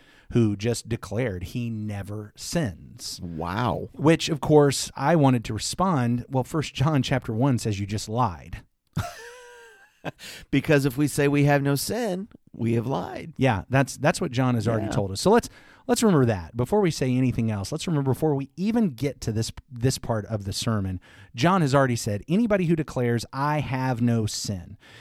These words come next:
Speaker 1: And in fact, a-, as the sermon progresses, it even sounds like he's saying, "Even if we, the apostles, declare we have no sin, we're lying."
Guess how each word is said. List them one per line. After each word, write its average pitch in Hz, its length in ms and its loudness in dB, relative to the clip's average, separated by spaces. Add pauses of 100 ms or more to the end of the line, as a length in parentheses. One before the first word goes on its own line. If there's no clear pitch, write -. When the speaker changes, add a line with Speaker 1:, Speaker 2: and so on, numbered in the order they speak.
(120)
Speaker 1:
And 151 120 6
in 147 80 6
fact, 247 460 0 (420)
a-, 143 200 0
as 135 180 2
the 117 280 2 (320)
sermon 170 400 2
progresses, 117 960 0
it - 220 -20
even 156 360 0
sounds 156 280 0
like 123 140 0
he's 113 160 -4
saying, 117 320 0
"Even 160 200 0
if 127 160 -2
we, 131 240 0
the 117 200 -2
apostles, 101 640 -4
declare 98 420 -10
we 113 200 -2
have 101 220 -2
no 101 140 0
sin, 95 400 -6 (300)
we're 143 280 6
lying." 65 480 -10